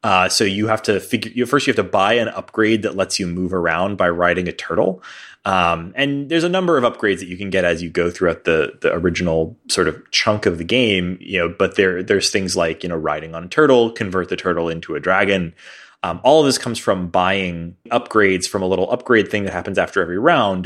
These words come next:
w-, using the fruit that you collect as you're playing the fraction game.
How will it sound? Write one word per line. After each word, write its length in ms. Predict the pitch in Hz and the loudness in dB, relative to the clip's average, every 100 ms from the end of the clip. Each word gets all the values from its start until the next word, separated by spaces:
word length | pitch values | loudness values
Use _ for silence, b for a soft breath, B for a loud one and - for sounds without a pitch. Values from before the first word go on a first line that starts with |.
| - | -8
w-, 280 | 98 95 90 | -8 -8 -6
using 420 | 98 101 98 95 | -2 0 2 -2
the 80 | 87 | -4
fruit 400 | - - 165 175 | -6 4 4 4
that 120 | 101 82 | -2 -4
you 80 | |
collect 560 | 80 - 78 76 - - - | -4 0 0 0 -4 -10 0
as 200 | 85 82 | 0 2
you're 100 | 82 | -2
playing 520 | - 90 76 78 78 | 0 0 0 -6 -8
the 140 | 78 | -10
fraction 440 | 73 120 117 - 76 | -2 0 2 0 -2
game. 280 | - - | -8 -10